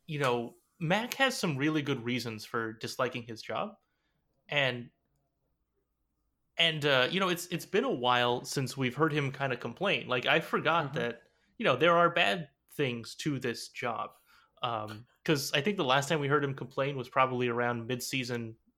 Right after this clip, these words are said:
Speaker 1: of season two, so about a year ago. Uh,
Speaker 2: Um, maybe the end, like, around the time he was,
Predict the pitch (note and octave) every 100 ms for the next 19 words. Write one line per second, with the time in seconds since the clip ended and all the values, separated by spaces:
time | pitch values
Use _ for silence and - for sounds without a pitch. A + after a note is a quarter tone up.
0 | _ B2+ A2+ - - D3 C3 A#2+ C3 D#3+
1 | - - _ - B2 A2+ A2 A#2 A2 A#2+
2 | D3 G3 A#3 _ _ _ _ _ _ -
3 | - - - C#4+ D4+ D#4 C#4+ G4 G4+ G4
4 | B3 - E3 E3 C#3 B2+ E3+ D3 B2+ -
5 | E3 F#3+ E3+ F#3 E3+ D3+ D#3 C3